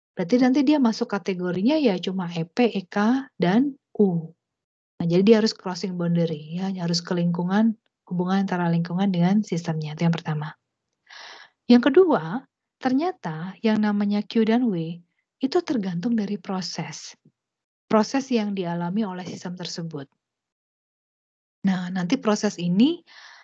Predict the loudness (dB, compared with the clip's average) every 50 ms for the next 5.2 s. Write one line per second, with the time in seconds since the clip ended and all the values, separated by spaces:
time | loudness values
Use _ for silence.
0 | _ _ _ _ -6 -4 -2 0 0 -2 -2 -4 -8 -12 _ _ _ _ _ _
1 | _ _ _ _ -10 -4 -2 -2 0 0 0 0 0 0 -2 -2 0 -2 0 2
2 | 2 2 2 0 -2 0 0 0 0 2 2 2 2 2 0 -2 -2 -4 -6 -6
3 | -6 -4 -4 -2 -4 -4 -6 -6 -8 -8 -8 -6 -4 -2 -2 -2 -4 _ -4 -2
4 | -2 -2 -2 -4 -8 -10 -8 -8 -8 -10 -6 -4 -2 0 2 2 2 2 0 -2
5 | -4 -6 -8 -8